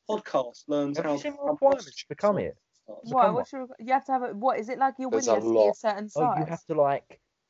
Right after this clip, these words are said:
Speaker 2: finish on command. Like,
Speaker 4: Hold it and finish
Speaker 1: Right.
Speaker 4: instantly.
Speaker 2: Yeah, like,
Speaker 4: Certain
Speaker 2: they tell you
Speaker 4: size.
Speaker 2: when, and you've just
Speaker 4: Search.
Speaker 2: gotta, you know,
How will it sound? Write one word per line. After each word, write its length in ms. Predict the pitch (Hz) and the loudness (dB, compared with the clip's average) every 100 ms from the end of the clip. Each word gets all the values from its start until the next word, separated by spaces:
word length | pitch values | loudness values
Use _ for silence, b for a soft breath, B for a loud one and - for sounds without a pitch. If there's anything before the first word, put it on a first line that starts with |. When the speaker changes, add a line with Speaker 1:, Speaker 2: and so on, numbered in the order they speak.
| - | -6
Speaker 2:
finish 300 | 160 131 - | -4 -4 -6
on 140 | 110 | -8
command. 500 | 107 117 113 85 76 _ | -6 -2 0 0 -6 _
Like, 380 | 95 92 - - _ _ _ _ _ _ _ _ _ _ _ _ | 2 2 2 -10 _ _ _ _ _ _ _ _ _ _ _ _
Speaker 4:
Hold 340 | - - 127 123 | -6 2 2 4
it 80 | |
and 100 | 120 | 0
finish 260 | 110 110 104 - | -2 -4 -6 -8
Speaker 1:
Right. 80 | 113 | -6
Speaker 4:
instantly. 440 | 123 135 113 98 | 2 4 4 2
Speaker 2:
Yeah, 60 | 104 | -2
like, 80 | 104 | -8
Speaker 4:
Certain 400 | - - 131 123 | -10 0 2 4
Speaker 2:
they 60 | 143 | 2
tell 280 | 107 170 120 | 0 0 0
you 120 | 143 | -4
Speaker 4:
size. 60 | 147 | -2
Speaker 2:
when, 180 | 139 113 | -2 -2
and 120 | 107 | -8
you've 180 | 139 - | -10 -4
just 180 | 123 | -2
Speaker 4:
Search. 80 | 120 | 0
Speaker 2:
gotta, 300 | 117 87 95 - _ _ | 0 -4 -6 -10 _ _
you 120 | 123 120 | -8 -2
know, 240 | 95 101 | 0 0